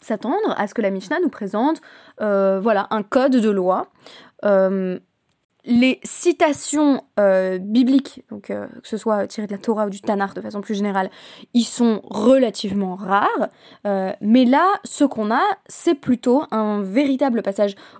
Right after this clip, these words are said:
homilétique et clairement agadique, euh, qui commence, euh, par une citation de Shemot, donc Shemot, euh, dix-sept onze, et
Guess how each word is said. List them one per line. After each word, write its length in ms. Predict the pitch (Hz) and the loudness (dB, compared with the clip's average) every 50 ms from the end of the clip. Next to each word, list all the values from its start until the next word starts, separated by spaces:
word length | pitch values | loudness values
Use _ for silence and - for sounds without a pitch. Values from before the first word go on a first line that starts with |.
| _ - | _ 2
homilétique 640 | 254 247 240 240 240 233 - - - 254 - - - _ _ _ _ - | 4 6 6 4 4 0 -2 -2 -4 -4 -4 -6 -20 _ _ _ _ -6
et 160 | - 208 190 - - | -6 -6 -6 -6 -8
clairement 640 | - - 320 359 339 320 277 277 285 302 285 277 - | -4 2 4 4 4 4 6 4 4 4 4 0 -2
agadique, 680 | - 208 185 202 175 170 180 175 180 175 - - - - _ _ - - - - - - | -4 -4 -2 -2 -4 -4 -4 -8 -8 -8 -10 -16 -20 -20 _ _ -20 -20 -20 -20 -10 -2
euh, 200 | - 208 202 190 | 0 2 2 2
qui 260 | 190 - - 277 - | 0 0 -4 -4 -2
commence, 640 | - - 370 381 349 330 330 320 302 277 - - - - - | 0 2 2 4 4 4 2 2 0 0 -2 -4 -6 -4 -4
euh, 80 | 196 196 | -4 -4
par 480 | 196 - 302 302 294 285 254 208 196 - - | -2 0 0 2 2 2 0 0 -4 -4 -2
une 160 | 214 226 214 | 0 0 0
citation 480 | - - - 196 196 - - - 190 | -2 -2 -4 -2 -2 -4 -6 -6 -6
de 200 | 190 196 202 269 | -6 -4 -2 -2
Shemot, 420 | 294 269 - - 208 185 190 - 294 | -2 -2 -2 -4 -4 -4 -4 -4 -4
donc 180 | 285 - - | -6 -6 -10
Shemot, 240 | - - 208 202 190 185 - _ _ - - _ _ _ - | -6 -4 -4 -4 -4 -4 -8 _ _ -20 -20 _ _ _ -8
euh, 160 | 196 175 170 175 | -6 -6 -4 -4
dix-sept 500 | 185 196 269 370 370 - 277 220 - - - | -4 -2 -2 0 0 0 0 -2 -2 -6 -8
onze, 420 | 190 180 185 277 392 392 240 202 - _ - - - - - _ - | -8 -6 -4 -4 -2 -2 -4 -6 -6 _ -20 -20 -20 -20 -20 _ 0
et 180 | - 254 277 | 2 4 4